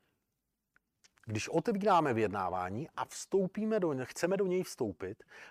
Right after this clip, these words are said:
tak se, vzpomeňte si sami na sebe, když jste naposledy vyjednávali, a to bylo dneska. Jakou jste měli nachystanou svoji první vyjednávací větu?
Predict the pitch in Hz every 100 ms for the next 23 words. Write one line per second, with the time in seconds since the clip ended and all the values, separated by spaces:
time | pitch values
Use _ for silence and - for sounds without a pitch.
0 | - - - 202 - _ - - 226 -
1 | - 202 180 - 165 170 135 - - _
2 | _ _ _ 113 117 170 160 - 143 151
3 | 127 104 101 98 113 120 143 165 147 -
4 | 123 139 147 - - - _ _ _ _
5 | _ _ _ _ _ _ _ _ _ _
6 | _ _ _ _ _ _ _ _ _ _
7 | _ _ _ _ _ _ - 143 156 220
8 | 220 190 - 170 151 120 95 98 127 -
9 | - - 156 151 151 147 _ _ - 104
10 | 110 87 - - 135 123 131 135 127 131
11 | _ - 87 110 95 101 95 90 87 -
12 | 92 85 - -